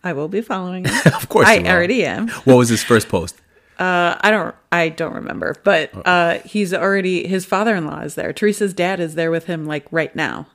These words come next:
Speaker 2: Okay, yeah, that makes sense.
Speaker 1: So he
Speaker 2: Yeah.
Speaker 1: must, yeah, he must have gone with, um,
Speaker 2: Yeah.
Speaker 1: but ahead of Teresa, I guess.
Speaker 2: Yeah, he seemed like he never really wanted to be,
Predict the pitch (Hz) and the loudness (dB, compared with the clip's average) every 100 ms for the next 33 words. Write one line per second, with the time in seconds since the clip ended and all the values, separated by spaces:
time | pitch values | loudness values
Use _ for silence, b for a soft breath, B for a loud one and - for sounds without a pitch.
0 | b b b b b 175 120 139 139 139 | b b b b b 0 2 4 6 6
1 | 113 - 64 - 196 185 202 214 196 - | 2 -2 -10 -2 0 2 2 2 0 -4
2 | - - 185 143 165 170 - 147 151 156 | -14 -4 -2 -2 -4 -6 -8 -8 -6 -6
3 | 151 151 - - 165 147 139 143 - 170 | -6 -8 -10 -14 -10 -8 -8 -10 -12 -2
4 | 190 190 175 175 180 220 - 247 254 254 | 0 0 -2 -2 -2 -2 -6 -6 -4 -6
5 | - 311 330 320 _ _ _ _ _ 233 | -6 -6 -6 -10 _ _ _ _ _ -4
6 | 165 147 143 151 190 175 135 - 110 107 | -2 0 2 0 0 0 0 0 0 2
7 | 104 95 95 92 85 85 85 - 76 76 | 0 0 -2 -2 -2 -4 -6 -10 -12 -8
8 | 80 78 80 | -8 -6 -8